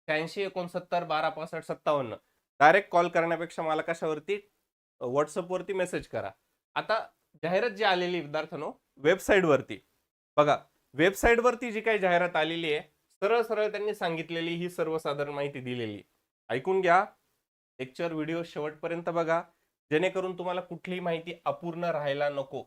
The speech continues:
कोणतीही माहिती अपूर्ण राहायला नको, बरोबर? तर आता सगळ्यात महत्त्वाचं भाग काय? पोलीस भरती पोर्टलवर आपलं स्वागत आहे, असं त्यांनी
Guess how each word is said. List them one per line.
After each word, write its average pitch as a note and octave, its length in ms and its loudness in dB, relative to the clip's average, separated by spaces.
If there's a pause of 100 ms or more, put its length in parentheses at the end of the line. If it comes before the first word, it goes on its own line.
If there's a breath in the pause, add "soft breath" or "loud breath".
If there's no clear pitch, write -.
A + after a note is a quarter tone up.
(1200)
कोणतीही F3+ 400 -6
माहिती E3 440 -2
अपूर्ण D3+ 460 -4
राहायला C#3+ 420 0
नको, D#3 380 -4 (140)
बरोबर? E3+ 340 4 (640)
तर D3 80 -2
आता D3+ 240 -2
सगळ्यात G3+ 440 -2
महत्त्वाचं F3 540 -2 (800)
भाग F3 240 2
काय? F3+ 460 0 (1400)
पोलीस G3 280 -2
भरती F3+ 280 -2
पोर्टलवर E3+ 600 0
आपलं D#3+ 320 -4
स्वागत F#3 280 2
आहे, B2 140 -4
असं C#3 220 -10
त्यांनी F3+ 200 -4